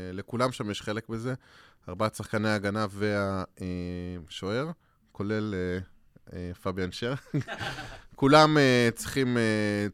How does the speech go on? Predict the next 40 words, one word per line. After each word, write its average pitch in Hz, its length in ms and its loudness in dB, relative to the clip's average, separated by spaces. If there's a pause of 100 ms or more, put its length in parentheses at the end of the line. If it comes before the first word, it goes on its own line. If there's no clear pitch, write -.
to 117 40 0
level 120 360 2
up, 123 340 0
אני, 98 200 -6
אני 117 80 -2
לא 127 60 2
יודע 117 220 2
מה, 95 280 -4 (240)
כאילו 143 300 0
גם, 110 280 0
גם 101 180 -2
לאדי 139 300 0
יש 160 200 -2
חלק 160 260 -6
בזה, 143 300 -4
אבל, 101 400 -2
אה, 98 420 -2
לא 117 100 -2
מקובל, 101 320 -6 (100)
כאילו, 92 380 -8
לא 104 100 -2
מקובל, 147 500 4
אה, 131 160 6
ולא 135 220 4
בקטע 156 340 -2
של 123 180 -4
לזלזל 113 420 0
ב-, 92 340 2
ביריבות 98 420 -2
שלנו, 131 200 -4
כי - 120 -6
אני 95 160 -2
ממש 101 260 -4
לא 104 60 -4
מזלזל 95 400 -4
בהם, 185 180 0 (680)
אבל, 95 420 0
אה, 95 760 -2
הם 92 80 -8
חייבים 98 300 -6